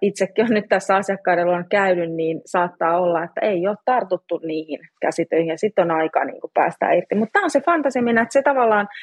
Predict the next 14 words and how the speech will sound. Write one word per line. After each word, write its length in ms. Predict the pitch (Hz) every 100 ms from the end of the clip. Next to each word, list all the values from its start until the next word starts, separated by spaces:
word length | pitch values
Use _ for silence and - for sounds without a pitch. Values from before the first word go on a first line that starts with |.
| -
siihen 180 | 277 247
on 40 |
helppo 220 | 254 247
tuudittautua, 800 | 247 262 214 175 - 143 151 156
että 120 | 165 -
kyllä, 300 | 220 220 190 - - -
kyllähän 440 | 262 285 214 220
minä 280 | 226 240 196
vielä 260 | 170 156 147
näitä 320 | 151 - 104
asioita 500 | 160 - 131 - - _ _ _
sitten 300 | 175 180 147
osaan 360 | 160 - -
ja 60 | -